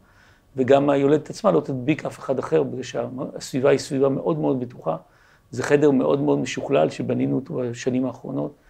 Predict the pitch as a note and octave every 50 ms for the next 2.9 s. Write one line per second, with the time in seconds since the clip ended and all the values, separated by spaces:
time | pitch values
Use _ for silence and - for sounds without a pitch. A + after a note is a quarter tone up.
0 | _ _ _ _ _ _ - - C#3 C3 A#2 A2+ - - D#3 C#3+ D3 C3 C3+ B2+
1 | C3 - C#3 C3 B2+ C3 - - D3 C#3+ - - - B2+ B2+ C#3+ D3 D3 - D3
2 | B2 B2+ B2 C#3 D3 D3+ D3+ C#3+ C#3 C3+ B2+ B2+ - F3+ F3 F3+ F#3 F3